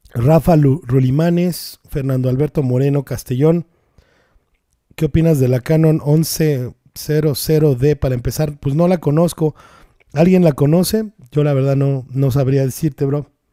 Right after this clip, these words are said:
Estoy desfamiliarizado de, de los equipos que no son Nikon.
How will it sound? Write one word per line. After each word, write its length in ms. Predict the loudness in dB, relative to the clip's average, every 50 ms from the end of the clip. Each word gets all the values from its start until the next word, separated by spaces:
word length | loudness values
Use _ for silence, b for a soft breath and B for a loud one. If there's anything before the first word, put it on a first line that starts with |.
| _ _ _ _ _ _ _
Estoy 260 | -8 -2 2 2 2 2
desfamiliarizado 1120 | 2 0 -2 -2 -4 -4 -4 -2 -2 -2 -4 -4 -4 -6 -6 -4 -2 -2 0 0 0 -2
de, 220 | -4 -6 -8 -10 b b b b b b b b b b b b -6
de 120 | -2 -2
los 160 | 0 0 0
equipos 400 | -2 -4 -4 -4 -4 -4 -6 -4
que 140 | -2 -2 0
no 140 | 0 0 0
son 260 | -2 -2 -2 -2 0
Nikon. 500 | -2 -2 -2 -4 -6 -8 -8 -8 -10 -14